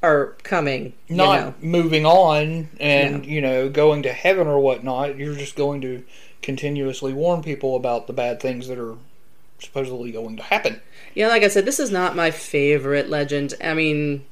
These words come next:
Speaker 1: it's all documented, but, eh, not my best.
Speaker 2: Yeah.
Speaker 1: The Westons are a po-, potential Gray Man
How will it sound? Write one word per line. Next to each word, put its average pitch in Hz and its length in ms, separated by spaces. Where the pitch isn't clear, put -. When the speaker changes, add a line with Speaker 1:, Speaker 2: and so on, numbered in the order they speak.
Speaker 1:
it's 185 160
all 226 140
documented, 240 800
but, 185 420
eh, 587 220
not 330 300
my 214 100
best. - 460
Speaker 2:
Yeah. 123 380
Speaker 1:
The 233 80
Westons 202 600
are 156 320
a 143 300
po-, 180 240
potential 165 680
Gray 147 240
Man 135 360